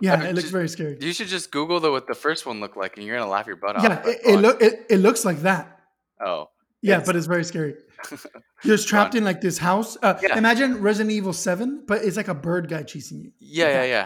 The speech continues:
Speaker 2: yeah, yeah.
Speaker 1: So Echo Generation, uh, was shown off. Watchdog Legions again. <laughs> Uh, Exo Mecha.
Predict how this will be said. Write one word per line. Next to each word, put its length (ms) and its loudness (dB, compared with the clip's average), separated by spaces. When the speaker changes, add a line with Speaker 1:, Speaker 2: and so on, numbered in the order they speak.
Speaker 2:
yeah, 60 -10
yeah. 80 -8
Speaker 1:
So 180 2
Echo 300 2
Generation, 800 -2
uh, 300 0
was 160 -4
shown 260 -4
off. 300 -4
Watchdog 500 0
Legions 420 -2
again. 520 -2
<laughs> 320 -12
Uh, 360 -4
Exo 400 0
Mecha. 540 -4